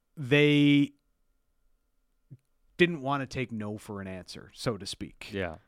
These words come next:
Speaker 1: Like, the talent has never been the issue with this team. It was more, well, how do we get everything else right in order to put ourselves in a position to succeed more often?
Speaker 2: Yeah, e-, exactly. And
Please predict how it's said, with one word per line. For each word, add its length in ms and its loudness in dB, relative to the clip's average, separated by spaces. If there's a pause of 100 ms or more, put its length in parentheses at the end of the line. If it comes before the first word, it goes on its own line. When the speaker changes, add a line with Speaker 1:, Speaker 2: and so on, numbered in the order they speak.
(120)
Speaker 1:
Like, 120 -6
the 80 -2
talent 380 2
has 100 -4
never 180 0
been 180 -4
the 120 -4
issue 280 0
with 140 -12
this 160 -14
team. 300 -12
It 80 -8
was 200 -10
more, 480 -4 (560)
well, 100 -12
how 200 0
do 80 2
we 100 2
get 180 -4
everything 400 -8
else 280 -8
right 260 -10 (100)
in 120 -4
order 220 -4
to 80 -8
put 220 -4
ourselves 500 -4
in 80 -4
a 60 -8
position 500 -8
to 100 -16
succeed 480 -8
more 220 -8
often? 300 -12 (180)
Speaker 2:
Yeah, 380 -4
e-, 120 -10
exactly. 680 -2
And 280 -2